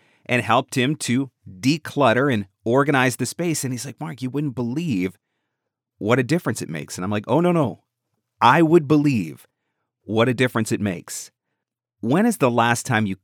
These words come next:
cleaned off your desk? When is the last time you cleaned out your desk?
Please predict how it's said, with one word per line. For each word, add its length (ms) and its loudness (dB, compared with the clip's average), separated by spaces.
cleaned 460 -2
off 260 -4
your 120 -8
desk? 520 -16
When 180 4
is 120 2
the 120 4
last 260 2
time 200 0
you 100 0
cleaned 480 -4
out 580 0
your 240 -6
desk? 540 -14